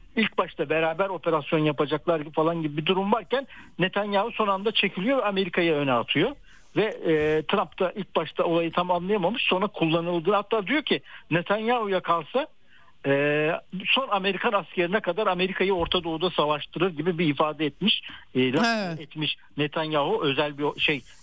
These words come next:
Speaker 1: e, Trump özel bir ortamda. Yani Netanyahu'nun İsrail'in Amerika'yı kullandığı mesela Biden farkında değil veya farkında bir, farkındaysa bile bunu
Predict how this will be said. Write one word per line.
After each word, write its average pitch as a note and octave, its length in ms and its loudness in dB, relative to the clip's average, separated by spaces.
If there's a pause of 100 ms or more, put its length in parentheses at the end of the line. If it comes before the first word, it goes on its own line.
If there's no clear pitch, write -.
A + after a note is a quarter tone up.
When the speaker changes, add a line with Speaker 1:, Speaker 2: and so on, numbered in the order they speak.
Speaker 1:
e, B2+ 320 4
Trump F#3 280 0
özel E3+ 360 0
bir D#3+ 60 -2
ortamda. D#3 500 0 (260)
Yani A3 280 -2 (240)
Netanyahu'nun G#3+ 840 0
İsrail'in G#3+ 760 -2 (320)
Amerika'yı F3+ 600 0
kullandığı F#3+ 680 0
mesela G3+ 280 -2
Biden G3 340 -2
farkında G3 560 -2
değil E3+ 260 -2 (300)
veya D#3+ 160 2
farkında F#3 500 -2
bir, F3+ 180 -4 (220)
farkındaysa D#3+ 600 0
bile E3+ 180 0
bunu E3 220 0